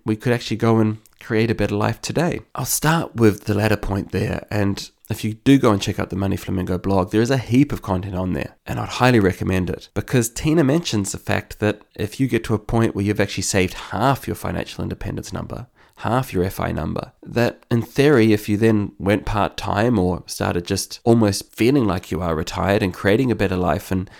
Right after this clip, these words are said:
and creating a better life with the concept of not withdrawing from that portfolio, well, that portfolio will just grow in the background and eventually you'll become financially independent anyway. The second is this, it's, it's a blog from savior tour dot com,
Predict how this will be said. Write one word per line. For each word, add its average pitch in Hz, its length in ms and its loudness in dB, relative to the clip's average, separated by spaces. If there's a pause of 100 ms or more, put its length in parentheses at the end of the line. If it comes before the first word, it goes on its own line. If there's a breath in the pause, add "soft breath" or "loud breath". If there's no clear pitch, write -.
(240 loud breath)
and 107 120 0
creating 117 360 4
a 104 60 2
better 101 180 0
life 95 360 0
with 117 160 2
the - 80 -2
concept - 500 -2
of 92 140 -4
not - 220 0
withdrawing 117 520 4
from - 160 -2
that 92 160 -2
portfolio, 90 720 -4
well, - 80 -14
that 160 220 -6
portfolio 110 560 -4
will 95 100 0
just - 160 -6
grow 101 180 2
in 101 100 0
the 90 60 -2
background 98 600 -4 (360 soft breath)
and 113 140 -4
eventually 127 500 -2
you'll 127 140 -2
become 92 380 -6
financially 92 580 -6
independent - 640 -8 (160)
anyway. 151 440 0 (220)
The 139 80 -2
second 202 380 0
is - 140 4
this, 98 320 4
it's, - 260 -8
it's - 160 -2
a 117 60 2
blog 135 580 0 (180)
from 110 640 -2 (360)
savior 110 380 0
tour 123 320 0
dot - 240 -4
com, 90 340 -6